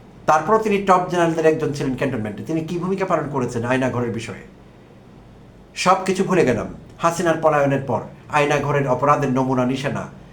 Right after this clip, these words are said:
মুছে ফেলা হলো। কার নির্দেশে, কার ইঙ্গিতে, কি জবাব দেবেন তিনি সেনাপ্রধান হিসেবে? So, তার বিরুদ্ধে যদি গ্রেপ্তারি পরোয়ানা জারি হয়, তার হাতেও যদি হাত করা লাগে, আমরা অবাক হব না। তার বাঁচার একমাত্র রাস্তা ছিল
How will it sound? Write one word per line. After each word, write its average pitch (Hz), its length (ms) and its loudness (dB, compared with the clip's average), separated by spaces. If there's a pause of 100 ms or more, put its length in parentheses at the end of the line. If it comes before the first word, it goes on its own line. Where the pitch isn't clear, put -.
(340)
মুছে 165 340 2
ফেলা 110 160 0
হলো। 95 260 -6 (580)
কার 131 200 2
নির্দেশে, - 440 -2 (180)
কার 135 240 2
ইঙ্গিতে, 101 360 -6 (340)
কি 143 140 -2
জবাব 139 240 2
দেবেন 139 220 0
তিনি 113 180 -4
সেনাপ্রধান 107 400 -8
হিসেবে? - 460 -14 (580)
So, 160 60 -4
তার 160 280 2
বিরুদ্ধে 170 300 0
যদি 160 180 -2
গ্রেপ্তারি 156 360 4
পরোয়ানা 143 280 2
জারি 135 280 4
হয়, 196 240 -2 (520)
তার 143 200 4
হাতেও 160 340 2
যদি 165 180 0
হাত 160 260 0
করা 135 160 2
লাগে, 113 240 0
আমরা 117 180 2
অবাক 117 220 4
হব 101 180 -6
না। - 100 -14 (760)
তার 147 180 4
বাঁচার 151 320 4
একমাত্র 147 400 -2
রাস্তা 156 300 2
ছিল 104 180 -6